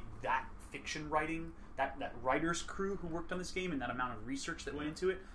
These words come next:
Speaker 1: like, if this was a Telltale game versus, like, a Mafia game, I, I think I may have enjoyed it more.
Speaker 2: But if you, but, like, you, I mean, like, Malcolm X, so you bringing that
Speaker 1: Sure.
Speaker 2: back, like,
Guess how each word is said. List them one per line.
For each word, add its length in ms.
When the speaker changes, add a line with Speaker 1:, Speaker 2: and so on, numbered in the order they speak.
Speaker 1:
like, 120
if 100
this 160
was 120
a 60
Telltale 680
game 420
versus, 340
like, 120
a 60
Mafia 480
game, 340
I, 140
I 120
think 200
I 120
may 180
have 140
enjoyed 360
it 140
more. 200
Speaker 2:
But 100
if 80
you, 260
but, 100
like, 200
you, 100
I 40
mean, 320
like, 140
Malcolm 340
X, 220
so 120
you 100
bringing 240
that 140
Speaker 1:
Sure. 120
Speaker 2:
back, 200
like, 140